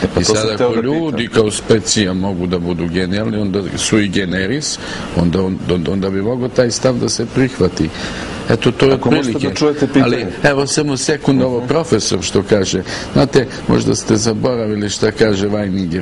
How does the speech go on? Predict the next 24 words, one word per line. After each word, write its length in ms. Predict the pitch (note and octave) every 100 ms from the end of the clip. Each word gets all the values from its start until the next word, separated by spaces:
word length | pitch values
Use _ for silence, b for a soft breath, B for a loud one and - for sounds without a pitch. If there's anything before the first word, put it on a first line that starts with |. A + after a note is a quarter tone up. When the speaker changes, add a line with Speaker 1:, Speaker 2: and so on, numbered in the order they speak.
| F2+
Speaker 2:
kad 160 | G2+ E2+
se 160 | -
ubija, 440 | G2 G#2+ D#2 D2+ C#2 - - - -
šta 240 | - G2 F2+
piše 340 | B2 B2 - F2
u 120 | F2
oproštajnom 600 | F2 E2 D#2+ - E2+ F2 D#2+
pismu 360 | F2+ D#2+ F2+ E2
Bachovoj 460 | D#2+ E2 - D#2+ C#2+ -
kući. 320 | D#2 D#2+ - D2 B B B B B B
Kad 180 | - F#2+
oseti 640 | C3 B2+ - A2 - G2+ F#2 B B B B - - - -
kod 200 | F#3+ -
sebe 380 | - G#2+ F2+ F#2
zločinca 840 | E2+ F#2 - G#2 G#2 F#2 - F2+
pristojan 680 | - F#2 F2+ - F2+ F2 E2
čovek, 460 | - F#2 F#2+ C3+ F3 B B -
on 140 | F#2+
se 200 | E2 -
ubija, 440 | E2 D2+ G#2+ D#3 E3+ B B B B B -
a 120 | -
razbojnik 680 | F2+ G2+ G2+ G2 F#2+ F2+ -
ubija 300 | F2 F2+ D#2+
drugog. 600 | D#2 D2+ A1+ - -